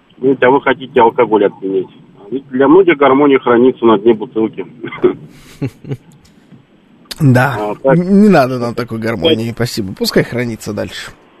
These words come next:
Speaker 1: Ну, все-таки самый доступный, дешевый антидепрессант.
Speaker 2: Мгм.
Speaker 1: Главное, в меру, в меру, в меру, в меру. А так, что хочу сказать, ну, интернет, да, не работал до трех, по работе попал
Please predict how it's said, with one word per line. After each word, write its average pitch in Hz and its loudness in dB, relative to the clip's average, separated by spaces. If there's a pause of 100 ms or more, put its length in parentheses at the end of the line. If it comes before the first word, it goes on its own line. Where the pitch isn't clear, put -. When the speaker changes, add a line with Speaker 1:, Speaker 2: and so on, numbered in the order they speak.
(640)
Speaker 1:
Ну, 185 6 (360)
все-таки 143 2
самый 143 0
доступный, 131 0
дешевый 117 2
антидепрессант. 104 -2 (120)
Speaker 2:
Мгм. 139 -2
Speaker 1:
Главное, 131 2
в 113 -8
меру, 117 2
в 98 -6
меру, 113 4
в 95 -10
меру, 107 2
в 90 -10
меру. 95 2 (1300)
А 113 2
так, 165 2
что 165 -6
хочу 156 0
сказать, 156 4
ну, 135 6 (460)
интернет, 156 2
да, 156 2
не 131 2
работал 139 -2
до 139 0
трех, 175 2
по 127 -2
работе 123 -2
попал 143 0